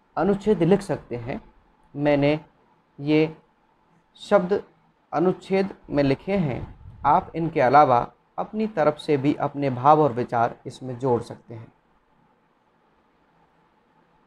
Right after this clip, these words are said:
अगली वर्कशीट का वीडियो, जब आपकी वर्कशीट आएगी,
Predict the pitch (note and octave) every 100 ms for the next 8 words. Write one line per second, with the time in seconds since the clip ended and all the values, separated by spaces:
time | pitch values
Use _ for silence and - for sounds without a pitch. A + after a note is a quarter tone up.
0 | _ _ _ _ _ _ C3+ E3 G#3 F#3+
1 | G3 - G3 F#3+ F3+ F#3+ F#3 F#3+ G#3+ -
2 | _ _ _ _ _ _ _ _ _ _
3 | _ _ _ _ _ _ A#2+ A#2+ A#2+ A#2
4 | - B2 A2+ A2+ A#2+ B2+ F#3 A3